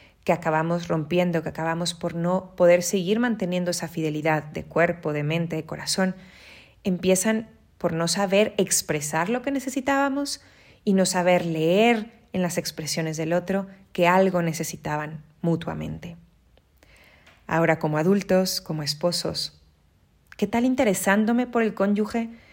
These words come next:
en aquello que le interesa? Y a lo mejor no voy a practicar ese deporte con él o con ella, pero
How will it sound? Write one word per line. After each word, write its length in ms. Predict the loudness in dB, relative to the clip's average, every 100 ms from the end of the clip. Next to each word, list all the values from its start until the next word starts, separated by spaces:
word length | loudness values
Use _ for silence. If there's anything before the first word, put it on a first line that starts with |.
| -20 -20 _ _
en 120 | 4 4
aquello 300 | 6 4 6
que 100 | 6
le 60 |
interesa? 580 | 4 4 2 2 -4 -8 -18 _ _ _ _ -2
Y 120 | 4
a 60 | 6
lo 100 | 6
mejor 400 | 6 8 8 2 -2
no 300 | 2 4 6
voy 100 | 6
a 100 | 6
practicar 420 | 2 0 2 4
ese 180 | 4 4
deporte 480 | 2 4 2 2 0
con 180 | 0 2
él 120 | 2
o 80 | 0
con 160 | -4
ella, 300 | -4 -4 -2
pero 480 | 4 6 8 6 4